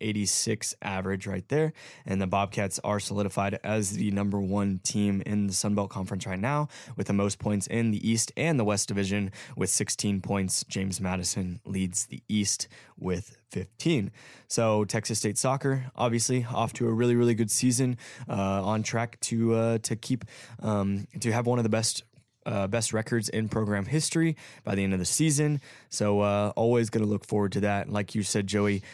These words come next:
if you can get out Thursday, go ahead, get out there, support your girls on, uh, homecoming weekend, and it should be a good one. So, uh, moving on, another team that's, uh, that's gonna be away this week,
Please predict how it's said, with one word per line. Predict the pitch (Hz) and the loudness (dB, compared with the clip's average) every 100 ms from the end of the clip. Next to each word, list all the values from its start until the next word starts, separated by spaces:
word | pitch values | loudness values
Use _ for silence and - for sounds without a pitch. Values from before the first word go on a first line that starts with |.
| - | -10
if | - | -4
you | 113 | -2
can | 117 | 0
get | 107 104 | 2 2
out | 107 - | 0 0
Thursday, | 110 110 101 110 | 2 2 2 0
go | 107 104 | 2 2
ahead, | 98 101 101 92 - - | 2 0 -2 -2 -10 -8
get | - 104 | -2 0
out | 104 | 0
there, | - 104 101 | 0 0 0
support | 104 107 107 - | -2 -2 -2 0
your | 104 | 0
girls | 104 104 101 - | 2 2 0 -2
on, | 107 107 104 - - - | 0 0 0 -4 -16 -8
uh, | 95 92 90 87 | -2 0 2 2
homecoming | 104 113 113 107 95 | 2 0 0 0 0
weekend, | 101 143 170 165 190 - - | 0 0 2 0 -2 -6 -6
and | 101 101 98 | -2 0 0
it | 104 - | 0 -2
should | - 107 107 | -2 -4 0
be | 107 107 - | 2 2 2
a | 104 107 - | 0 0 0
good | - 143 | 0 2
one. | 131 95 | 2 2
So, | 87 - 98 92 - - - | 0 0 0 -2 -8 -10 -2
uh, | 95 | 0
moving | 95 107 120 104 | 2 4 4 4
on, | 107 131 | 4 2
another | 104 98 104 | 2 2 0
team | - 110 113 | 2 2 4
that's, | 117 107 - - | 4 2 0 -2
uh, | - 101 95 | 0 0 0
that's | 95 - 107 | -2 -4 -2
gonna | 120 | 2
be | 117 | 2
away | 107 104 113 | 4 4 4
this | 110 107 | 2 2
week, | 113 110 | 0 -2